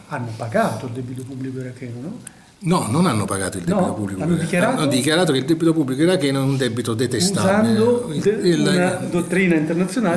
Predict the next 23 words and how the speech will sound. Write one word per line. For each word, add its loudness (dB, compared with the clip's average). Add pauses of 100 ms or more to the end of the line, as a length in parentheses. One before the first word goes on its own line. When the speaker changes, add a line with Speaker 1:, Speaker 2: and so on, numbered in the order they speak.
Speaker 2:
che 2
Speaker 1:
detestabile. 4
Speaker 2:
esiste 2
il 2
debito, 0
però 0
Speaker 1:
Detestabile. 0
Speaker 2:
attenzione, 2
utilizzare 2
questa 2
dottrina -4
del -6
debito -4
pubblico -8
detestabile -6
vuol 0
dire 0
riconoscere -2
legittimità -4
al 2
debito -6
pubblico -16
detestabile -14